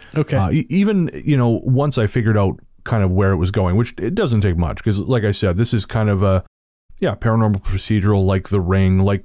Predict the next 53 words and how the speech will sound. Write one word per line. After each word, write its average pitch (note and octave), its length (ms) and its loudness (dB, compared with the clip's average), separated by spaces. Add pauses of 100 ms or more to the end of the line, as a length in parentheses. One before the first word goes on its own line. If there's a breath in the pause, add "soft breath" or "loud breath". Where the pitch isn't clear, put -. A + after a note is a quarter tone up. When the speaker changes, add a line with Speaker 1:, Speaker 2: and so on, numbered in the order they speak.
(140)
Speaker 2:
Smile G2+ 520 0
from F#2 200 -2
last F#2 320 0
year. F#2+ 340 2 (440)
You A2 120 2
know, G#2 180 2
they're, A2 240 0
they, B2 100 -2
one, C3 580 0
they A#2 100 2
almost B2 340 0
always A2+ 420 0
end G2+ 240 0
badly. E2+ 420 -4 (400)
You G2 100 0
know, F#2+ 140 2
they, G2+ 140 2
they G#2 120 0
almost G2+ 260 0
always G2 240 2
end F#2+ 140 2
badly. F2 320 -2
And, - 180 -2
and A2+ 360 2
you B2 120 2
kind D3 240 -2
of A2 120 0
know A2+ 220 2
the F#2+ 100 0
beats. F2 260 -4
Once A#2+ 140 0
you A#2 60 0
figure A2+ 200 0
out D#2+ 40 0
what's F#2+ 120 0
happening, G2+ 340 -2
oh, G#2+ 160 -2
they're F#2+ 120 0
gonna G2+ 180 2
investigate. F#2 600 -2 (420)
That G#2 160 2
means G#2 180 2
you G2+ 60 2
gotta G2 160 2
talk G#2+ 260 -4
to A2 60 -2
the G2+ 80 2
last G2+ 300 -2
person F#2 300 0
who G2+ 120 4
it F#2+ 80 2
happened F2 340 0
to. E2+ 240 0